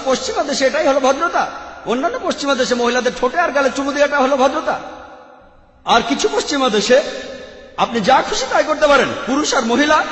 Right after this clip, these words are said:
তারা স্বেচ্ছায় যা করবে, সবই হলো ভদ্রতা। কে ঠিক করবে? ঠিক করবে কে?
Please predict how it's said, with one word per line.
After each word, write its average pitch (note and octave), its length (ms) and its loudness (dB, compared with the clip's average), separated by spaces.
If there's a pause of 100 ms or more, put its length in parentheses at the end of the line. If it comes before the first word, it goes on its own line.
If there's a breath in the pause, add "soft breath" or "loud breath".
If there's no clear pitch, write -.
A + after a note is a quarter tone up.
(100)
তারা B3+ 140 0
স্বেচ্ছায় B3+ 340 0
যা B3 160 4
করবে, C#4 260 -2
সবই E4 320 0
হলো D#4+ 160 6
ভদ্রতা। D4 460 2 (1700)
কে D4+ 160 2
ঠিক - 160 -4
করবে? A#3 300 2 (760)
ঠিক C#4+ 160 -4
করবে E4+ 220 -2
কে? B3+ 260 2